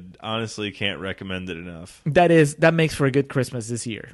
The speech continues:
Speaker 1: Yeah, it
Speaker 2: That's,
Speaker 1: does.
Speaker 2: it's not directed by Chris Columbus, so
Speaker 1: Yeah.
Speaker 2: it's, that's good. And, uh,
Speaker 1: And Kylo Ren's lightsaber is kinda like a Christmas tree.
Speaker 2: Yes.
Speaker 1: Yeah.
Speaker 2: Yeah, I, I can see that. I, I can see that. There's a,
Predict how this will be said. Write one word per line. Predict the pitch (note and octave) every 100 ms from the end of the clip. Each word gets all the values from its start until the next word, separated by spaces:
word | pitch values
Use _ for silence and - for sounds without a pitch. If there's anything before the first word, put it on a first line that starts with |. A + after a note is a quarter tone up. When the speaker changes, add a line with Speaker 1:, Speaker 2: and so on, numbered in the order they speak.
| _
Speaker 1:
Yeah, | A2+ G#2
it | B2+
Speaker 2:
That's, | G2+
Speaker 1:
does. | G2+ F2 -
Speaker 2:
it's | - D3 E3
not | F3+
directed | F3 E3+ D#3+
by | D3
Chris | - C#3+
Columbus, | - C3 C3+ D#3+ E3 -
so | - C#3+ B2+ A#2+ A#2 -
Speaker 1:
Yeah. | A2 F#2
Speaker 2:
it's, | -
that's | C3 C3+ C3+
good. | C#3+ A#2+ B2 - - _ _
And, | C3+ B2+ B2
uh, | B2 A#2 A#2+ - _ _ _
Speaker 1:
And | A#2 A2 G2+ G2 - _ -
Kylo | G#2+ G#2+ G#2+
Ren's | G#2+ G#2+ -
lightsaber | F#2+ G2+ - A2+ A2+
is | G#2
kinda | G#2+ G#2+
like | A2
a | _
Christmas | C#3+ - F#2+
tree. | - - F2+ - _ -
Speaker 2:
Yes. | C#3+ G#3+ A3+ - A#2+
Speaker 1:
Yeah. | A2 F2+
Speaker 2:
Yeah, | C3+ G3+ G#3+ A#2+
I, | A2+ C3+ D3+ C3
I |
can | C3 D3+
see | - F3+
that. | C3+ A2+ -
I, | C3 C3 C3
I |
can | C#3
see | C3 C#3+
that. | A#2+ A#2
There's | C3+ C3
a, | C3 A#2